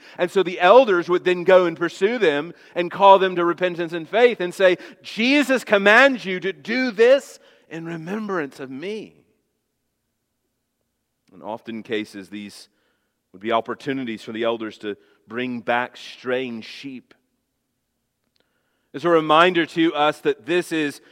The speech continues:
commanded by Jesus. It's not optional. Friends, we ought to put a priority in our life to gather with God's people regularly, and particularly on the days we participate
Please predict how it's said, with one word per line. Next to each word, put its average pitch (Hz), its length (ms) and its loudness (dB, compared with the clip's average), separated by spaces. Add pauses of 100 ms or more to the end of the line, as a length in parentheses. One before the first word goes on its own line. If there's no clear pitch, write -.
(120)
commanded 156 680 0
by 131 200 0
Jesus. 131 480 -8
It's 127 180 -12
not 147 220 -10
optional. 117 640 -14 (960)
Friends, 170 180 -4
we 185 140 -2
ought 165 220 2
to 165 80 -10
put 151 140 -6
a 143 120 -2
priority 156 960 -2
in 139 60 -4
our 135 120 0
life 127 400 0
to 135 100 -12
gather 139 540 0
with 143 220 -10
God's 131 240 -4
people 131 280 -8
regularly, 143 540 -6 (320)
and 156 160 -10
particularly 180 760 -6 (500)
on 127 100 -10
the 139 60 -6
days 127 380 -6
we 127 240 -8 (160)
participate 110 720 -14